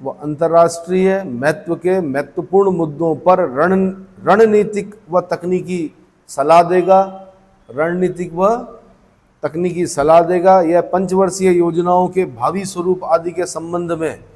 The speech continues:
सरकार को सुझाव प्रस्तुत करेगा। ये ध्यान रखना कि लिखने से ही selection होना है। किससे? आपकी अपनी भाषा इतनी समृद्ध नहीं है अभी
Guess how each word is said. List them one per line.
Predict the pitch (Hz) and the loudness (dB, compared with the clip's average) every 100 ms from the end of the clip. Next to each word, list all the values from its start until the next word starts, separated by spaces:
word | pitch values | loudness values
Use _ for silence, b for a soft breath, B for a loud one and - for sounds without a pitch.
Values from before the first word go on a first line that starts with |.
| _ - | _ -2
सरकार | 160 156 170 175 | -2 4 6 6
को | 170 180 | 6 -4
सुझाव | 156 147 160 | -2 2 2
प्रस्तुत | 156 151 147 147 - | 2 -4 -6 -14 -10
करेगा। | 131 127 123 101 _ _ _ _ _ _ _ _ _ | -8 -6 -8 -10 _ _ _ _ _ _ _ _ _
ये | 131 190 | 0 0
ध्यान | 165 165 180 175 | 0 -2 0 -2
रखना | 165 175 202 190 131 101 - - _ _ _ _ _ _ _ _ _ _ | -2 0 2 2 0 -8 -20 -20 _ _ _ _ _ _ _ _ _ _
कि | 143 | -8
लिखने | 156 175 170 170 | -6 -6 -4 -4
से | 175 | -2
ही | 180 185 | -2 -2
selection | 170 160 156 160 147 | -4 -6 -6 -8 -6
होना | 113 110 | -8 -8
है। | 101 95 | -12 -16
किससे? | 123 135 190 180 110 _ _ _ _ _ _ _ _ _ _ _ _ _ 131 | -18 -14 -12 -10 -12 _ _ _ _ _ _ _ _ _ _ _ _ _ 2
आपकी | 156 165 202 202 | 4 4 0 0
अपनी | 160 185 196 | 0 -2 -2
भाषा | 156 143 180 | 0 0 0
इतनी | 185 190 190 | -2 -4 -6
समृद्ध | 185 170 185 175 | -6 -4 -6 -6
नहीं | 180 196 202 | -4 -2 -2
है | 185 160 | 0 -2
अभी | 131 | -4